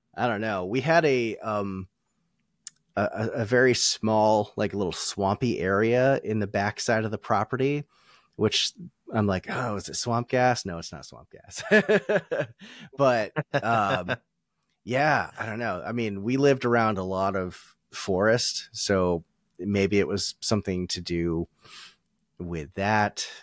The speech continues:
Speaker 1: I, I, I can't necessarily equate it to being, like, extraterrestrial.
Speaker 2: Yeah.
Speaker 1: Um, but yeah, that was just, like, a, a really,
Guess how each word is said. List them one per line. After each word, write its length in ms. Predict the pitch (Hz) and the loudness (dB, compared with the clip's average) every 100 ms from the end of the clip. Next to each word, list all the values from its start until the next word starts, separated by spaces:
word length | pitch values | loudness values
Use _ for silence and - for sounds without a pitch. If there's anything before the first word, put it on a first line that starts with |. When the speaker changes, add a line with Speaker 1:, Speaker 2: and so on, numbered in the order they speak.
| _ - | _ -14
Speaker 1:
I, 80 | |
I, 200 | 78 - | -12 -10
I 320 | - - 101 90 _ - | -10 -8 -8 -10 _ -4
can't 260 | 151 139 | 0 2
necessarily 600 | 127 123 127 - 117 110 | 0 -2 -2 0 2 2
equate 340 | 98 - 101 104 | 0 0 0 0
it 120 | - | -2
to 100 | - | -4
being, 320 | 95 92 90 | 0 0 0
like, 340 | 85 85 82 - - - | 0 -2 -2 -8 -14 -6
extraterrestrial. 1120 | 92 - 90 - 85 85 - 92 92 87 92 _ _ _ _ _ - - - - - | -4 -2 -4 -2 -2 -2 -2 0 2 0 -2 _ _ _ _ _ -16 -14 -14 -18 -8
Speaker 2:
Yeah. 360 | 90 87 78 82 | -2 0 0 -2
Speaker 1:
Um, 160 | 85 - | -6 0
but 320 | 120 104 101 _ _ _ _ _ _ _ _ | 2 2 0 _ _ _ _ _ _ _ _
yeah, 260 | 123 131 101 | -2 0 0
that 140 | 110 | -2
was 160 | 117 104 | -4 -6
just, 220 | 110 - | -6 -4
like, 220 | 107 92 | -2 -2
a, 300 | 92 87 85 85 | 0 0 0 -2
a 60 | |
really, 460 | 98 107 90 85 | 0 0 2 0